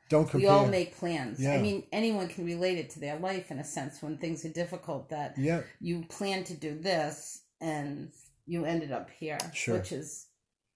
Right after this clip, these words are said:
Speaker 2: most
Speaker 1: It's a,
Speaker 2: of,
Speaker 1: it's a
Speaker 2: most
Speaker 1: great
Speaker 2: of us.
Speaker 1: analogy. It's a great
Speaker 2: It's a
Speaker 1: analogy.
Speaker 2: great analogy. It was a great analogy and a very moving poem about a disabled child that was born to a family, and they said, uh,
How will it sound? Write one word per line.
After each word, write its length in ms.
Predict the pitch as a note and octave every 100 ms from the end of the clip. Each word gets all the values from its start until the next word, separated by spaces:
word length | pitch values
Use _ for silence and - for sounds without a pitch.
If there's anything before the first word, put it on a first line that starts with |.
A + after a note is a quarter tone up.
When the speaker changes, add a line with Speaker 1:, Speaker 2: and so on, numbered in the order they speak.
| _
Speaker 2:
most 320 | - C3 C3
Speaker 1:
It's 0 | D3+
a, 60 | C3
Speaker 2:
of, 120 | -
Speaker 1:
it's 140 | C3
a 60 | D3
Speaker 2:
most 140 | C3
Speaker 1:
great 200 | D#3 F3+
Speaker 2:
of 80 | C3+
us. 200 | A#2 -
Speaker 1:
analogy. 720 | C3 C3+ C#3 C#3+ A2 A2 G2+ G2
It's 180 | A2+
a 60 | A2+
great 220 | A#2 C3+
Speaker 2:
It's 100 | A2+
a 40 | A#2
Speaker 1:
analogy. 220 | A#2 G3
Speaker 2:
great 300 | F3 F#3 F3
analogy. 540 | E3 D3+ D3 C#3+ -
It 60 | E3+
was 100 | F3
a 60 | F3+
great 340 | G#3 G#3+ F#3+
analogy 540 | F3+ D#3 D#3 D#3+ D3+
and 100 | D3+
a 80 | D#3
very 260 | E3 F3 E3+
moving 520 | D#3+ E3 E3 D3 D3+
poem 500 | - D#3+ D3 D3 E3+ - - - -
about 320 | D#3+ F3+ F3
a 60 | E3
disabled 720 | E3+ - E3 D#3+ D#3 D3 -
child 400 | - D#3 D3 D3
that 120 | -
was 140 | E3 D3+
born 320 | - D#3 D#3+ -
to 260 | C#3+ C#3 E3 _ _ _
a 80 | C#3+
family, 540 | - E3 D#3 D#3 G#2
and 100 | B2+ C#3+
they 100 | C#3+
said, 400 | - D#3 C3+ -
uh, 160 | -